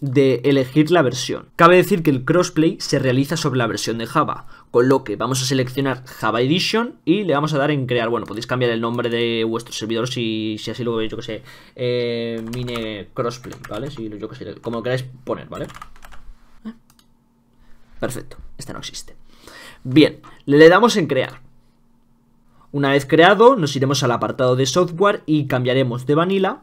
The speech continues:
a PaperBucket o Spigot Bucket. Cualquiera de los dos sirve. Yo lo voy a hacer, por ejemplo, con Spigot Bucket. Y seleccionaremos la última versión disponible, porque cabe decir que el plugin solo funciona para la última versión disponible, porque en Bedrock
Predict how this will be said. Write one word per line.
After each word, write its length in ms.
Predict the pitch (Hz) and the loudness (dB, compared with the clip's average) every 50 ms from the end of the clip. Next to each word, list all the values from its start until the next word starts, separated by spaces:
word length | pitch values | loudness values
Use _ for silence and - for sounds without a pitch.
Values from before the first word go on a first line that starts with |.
| _ _ _ _ _ _ _ _ _ _ - | _ _ _ _ _ _ _ _ _ _ 2
a 280 | 160 175 196 208 - - | 4 4 4 2 2 6
PaperBucket 840 | - 165 165 165 190 185 180 190 226 226 - - 277 294 - - - - - | 8 8 8 8 6 2 2 2 -4 -4 -2 0 -2 -2 -2 -6 -16 -4 0
o 320 | 160 180 214 220 - - _ - - | 2 2 2 2 -4 -8 _ -6 -4
Spigot 480 | 147 - - - 185 156 147 131 127 - | -4 -4 -4 -4 -4 -2 -2 -2 -4 -6
Bucket. 440 | - - - - - _ _ - _ | -16 -16 -18 -20 -20 _ _ -8 _
Cualquiera 400 | - 151 147 143 147 175 202 214 | 6 6 6 6 8 8 8 8
de 80 | 202 190 | 8 6
los 160 | 180 165 139 | 6 4 4
dos 160 | 185 208 - - - - | 4 2 0 0 -6 -6
sirve. 500 | - - - - 147 131 110 - - - _ - | -6 -4 -2 -2 -2 -2 -2 -4 -12 -14 _ 0
Yo 140 | 139 151 | 6 10
lo 60 | 170 170 | 10 10
voy 40 | |
a 20 | 165 | 10
hacer, 120 | 165 165 | 8 4
por 100 | 160 165 | 4 4
ejemplo, 360 | 156 165 175 170 202 208 190 | 2 2 0 0 0 0 2
con 140 | - 147 127 120 | 2 0 -2 -4
Spigot 400 | - - 160 156 - - - - _ _ _ _ - | -4 -2 -2 -2 -2 -2 -10 -14 _ _ _ _ -8
Bucket. 280 | 127 - - - - _ - | -8 -8 -8 -10 -20 _ -4
Y 180 | - 220 240 240 | 0 2 2 2
seleccionaremos 720 | 226 - 185 165 165 160 160 165 156 151 165 175 180 160 | 2 4 4 4 4 4 4 2 4 4 4 4 2 2
la 120 | 170 151 147 | 4 4 4
última 260 | 147 143 175 175 160 | 4 4 2 2 2
versión 300 | 147 139 - 165 160 156 | 2 0 2 0 0 2
disponible, 600 | 151 165 160 - 135 127 127 120 127 - 67 - | 0 -2 -2 -2 -2 0 0 -2 -4 -6 -10 -8
porque 280 | - 139 131 135 135 135 | -8 -6 -4 -4 -4 -2
cabe 200 | 160 156 175 175 | 0 0 2 2
decir 420 | 175 170 165 170 190 185 175 - | 2 0 0 0 -2 -2 -2 -2
que 80 | - 131 | -2 -2
el 120 | 127 127 | -2 -2
plugin 580 | 127 131 165 190 196 156 151 175 185 196 226 - - - - - _ _ _ _ _ _ _ - | -2 0 0 0 0 0 0 -2 -2 -4 -6 -10 -16 -20 -20 -20 _ _ _ _ _ _ _ -10
solo 580 | - - - - 180 180 185 185 180 180 - - _ _ - | -8 -6 -2 2 4 6 6 6 4 2 -2 -10 _ _ -20
funciona 640 | - - - 165 156 147 - - - 180 180 175 - | -14 -6 -2 -2 0 0 0 0 0 2 2 2 2
para 140 | 160 131 | 2 4
la 80 | 131 143 | 4 4
última 220 | 147 139 165 170 | 2 2 0 0
versión 280 | 147 139 127 139 156 147 | 0 -2 -2 -2 -2 -2
disponible, 600 | 147 139 - - 135 139 147 139 120 104 - - | -2 -2 -4 -4 -2 -2 0 -2 -2 -4 -8 -8
porque 260 | - 131 131 127 131 127 | -4 -4 -4 -2 -4 -4
en 180 | 123 123 123 | -4 0 4
Bedrock 520 | 147 170 165 147 131 151 156 170 165 - | 4 4 4 4 2 2 2 2 0 -2